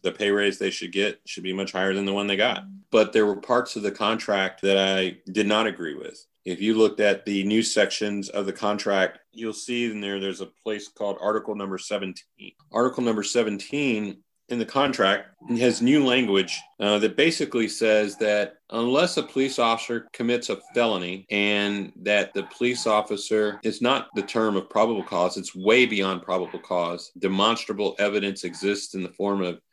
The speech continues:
a videotape or photograph or audio that the officer is absolutely one hundred percent sure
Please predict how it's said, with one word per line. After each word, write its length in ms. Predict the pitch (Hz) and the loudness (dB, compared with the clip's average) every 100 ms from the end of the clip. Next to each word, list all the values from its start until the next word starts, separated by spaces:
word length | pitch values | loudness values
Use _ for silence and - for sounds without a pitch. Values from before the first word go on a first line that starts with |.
| - - | -20 -12
a 20 | |
videotape 800 | 87 107 110 101 101 98 98 - | -2 2 4 2 2 2 2 2
or 120 | 80 - | -4 -2
photograph 600 | 107 95 95 92 92 90 | 0 2 2 4 2 0
or 200 | 78 - - - - | -6 -8 -20 -10 0
audio 520 | 113 117 92 87 90 - | 0 2 -2 -4 -8 -4
that 120 | 101 | -4
the 100 | 101 | -2
officer 440 | 104 107 104 - 101 | 2 2 2 0 -2
is 180 | 90 - | -2 -6
absolutely 500 | 110 117 - 113 107 | -4 -4 -6 -8 -6
one 200 | 101 135 | -2 0
hundred 300 | 151 131 117 | 2 0 -2
percent 460 | 113 101 - 107 98 - | -6 -8 -4 -4 -4 -10
sure 680 | - - 185 180 156 123 120 | -12 -4 4 4 6 2 0